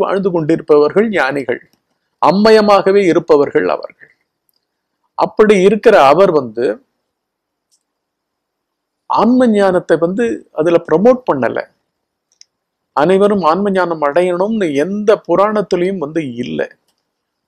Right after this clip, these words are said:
Discussions எல்லாம் நடக்குது. உபனிஷத்ஸ் எல்லாம் வந்து நிறைய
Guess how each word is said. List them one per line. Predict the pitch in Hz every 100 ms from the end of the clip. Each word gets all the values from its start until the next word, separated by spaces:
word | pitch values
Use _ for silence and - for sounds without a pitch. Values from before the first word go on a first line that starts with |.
| -
Discussions | 165 - 226 220 196 190
எல்லாம் | 175 196 190
நடக்குது. | 170 175 147 123
உபனிஷத்ஸ் | 147 165 160 170 -
எல்லாம் | 156 175 180
வந்து | 131 120 190 254 _ _ _ _ _ _ _ -
நிறைய | 135 180 220